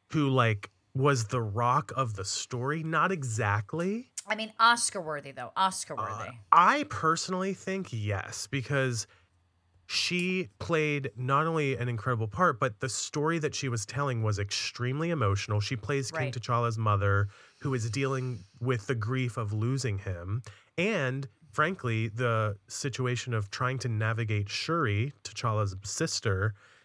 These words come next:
Speaker 1: um, into her, with her own grief. You know, she's, like, the mother that's dealing with her daughters who, I'm sorry, her daughter who lost her brother. So, like,
Speaker 2: Sure.
Speaker 1: the way, and, like, there's just so many moments, and I'm not gonna spoil it, but there's just so many moments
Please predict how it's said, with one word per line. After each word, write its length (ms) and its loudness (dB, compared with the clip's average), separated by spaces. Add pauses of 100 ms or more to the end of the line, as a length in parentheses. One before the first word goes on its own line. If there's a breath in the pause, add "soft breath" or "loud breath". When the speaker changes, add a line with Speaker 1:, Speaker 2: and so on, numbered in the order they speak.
(260 soft breath)
Speaker 1:
um, 340 2 (300)
into 340 0
her, 180 0
with 200 0
her 200 2
own 260 2
grief. 380 -4
You 60 -2
know, 120 2
she's, 360 -2
like, 200 -2
the 100 0
mother 360 0
that's 220 -2
dealing 340 -2
with 140 0
her 120 -2
daughters 840 0 (100)
who, 320 0 (460 soft breath)
I'm 80 -4
sorry, 220 0
her 140 -2
daughter 600 -2
who 100 -2
lost 360 -2
her 80 0
brother. 360 0
So, 200 0
like, 280 0 (380 soft breath)
Speaker 2:
Sure. 320 -8 (500)
Speaker 1:
the 140 -2
way, 600 -2
and, 140 -2
like, 260 -8 (640)
there's 180 0
just 200 -4
so 180 0
many 220 -2
moments, 400 0
and 60 4
I'm 60 2
not 160 2
gonna 160 -2
spoil 400 2
it, 140 -2
but 100 -6
there's 140 -2
just 160 -4
so 160 -2
many 220 -2
moments 720 -2